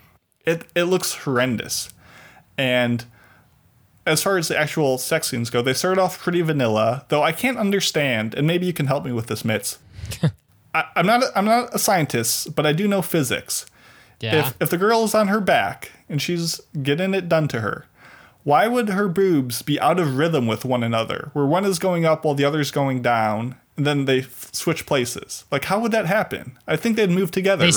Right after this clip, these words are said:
Speaker 2: switch places?
Speaker 1: Like,
Speaker 2: Like
Speaker 1: like, one's
Speaker 2: testicular
Speaker 1: up while the
Speaker 2: torsion?
Speaker 1: other's down, and the other's down while the other's up. They're not, like, switching places, but, like,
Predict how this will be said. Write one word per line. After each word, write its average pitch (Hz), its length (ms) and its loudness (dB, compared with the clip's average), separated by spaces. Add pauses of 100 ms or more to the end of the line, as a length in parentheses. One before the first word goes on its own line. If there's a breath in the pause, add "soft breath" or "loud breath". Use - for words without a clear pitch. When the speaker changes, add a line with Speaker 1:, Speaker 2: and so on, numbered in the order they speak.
Speaker 2:
switch 202 240 4
places? 175 560 2 (800 soft breath)
Speaker 1:
Like, 214 320 4 (100)
Speaker 2:
Like 160 200 2
Speaker 1:
like, - 0 -
one's 170 200 4 (220)
Speaker 2:
testicular 185 160 8
Speaker 1:
up 156 120 -2
while 175 100 6
the 285 60 6
Speaker 2:
torsion? 190 140 6
Speaker 1:
other's 214 280 4
down, 180 520 2 (260 soft breath)
and 156 120 4
the 170 80 4
other's 180 300 2
down 165 240 2
while 160 100 2
the 156 100 2
other's 151 300 2
up. - 320 2 (180)
They're 175 140 2
not, 220 160 2
like, 196 160 2 (180)
switching 190 400 -2
places, 165 420 -2
but, - 200 -2
like, 135 260 0